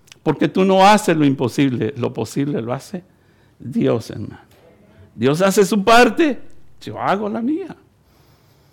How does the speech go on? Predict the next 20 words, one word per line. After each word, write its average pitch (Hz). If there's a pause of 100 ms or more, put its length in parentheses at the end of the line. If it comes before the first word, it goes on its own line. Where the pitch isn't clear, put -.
(720)
Tú 113
haces 127
la 202
tuya, 254
deja 170
que 196
los 196
demás 208
hagan 175
la 160
suya. 262 (1500)
¿Por 185
qué? 226 (180)
Porque 156
ya 160
le 190
volví 190
a 196
decir, 196
hermano, 147